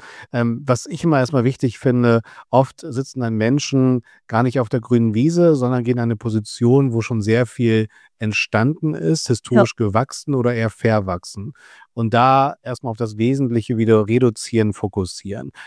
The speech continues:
Speaker 1: Das heißt, was sind die wirklich renditestärksten Kanäle, auf die fokussiere ich mich?
Speaker 2: Mhm.
Speaker 1: Und oft ist es auch gar nicht notwendig,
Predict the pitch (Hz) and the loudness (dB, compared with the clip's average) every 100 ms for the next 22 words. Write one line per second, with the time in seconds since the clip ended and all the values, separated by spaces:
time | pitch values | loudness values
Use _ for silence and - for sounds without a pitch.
0 | - 104 - 110 107 - 107 127 - 117 | -14 -6 0 2 2 -2 -2 -2 -2 -2
1 | 110 117 117 117 107 - - - 107 107 | 0 0 -2 -2 -2 -4 -14 -10 -6 -4
2 | 113 147 131 - - 113 113 - - 101 | -4 0 0 0 2 2 2 -4 -10 -8
3 | - 101 101 127 151 127 104 127 120 120 | -4 -2 0 2 2 2 0 -4 -6 -6
4 | 110 - - 104 95 104 123 - - _ | -8 -8 -4 -4 -6 -12 -14 -16 -18 _
5 | - - 220 214 120 202 190 151 165 - | -20 -8 2 6 6 4 2 0 0 -6
6 | 120 135 123 - 120 120 - 127 156 - | -6 -4 -4 -2 -2 -2 0 2 2 0
7 | 113 113 110 - | 0 0 -4 -6